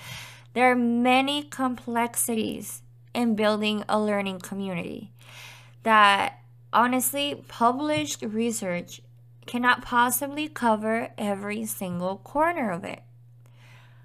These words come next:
I, for example, will never forget that the best culturally responsive lessons that I learned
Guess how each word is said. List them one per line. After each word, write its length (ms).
I, 360
for 140
example, 760
will 160
never 440
forget 580
that 180
the 100
best 800
culturally 500
responsive 640
lessons 520
that 200
I 140
learned 500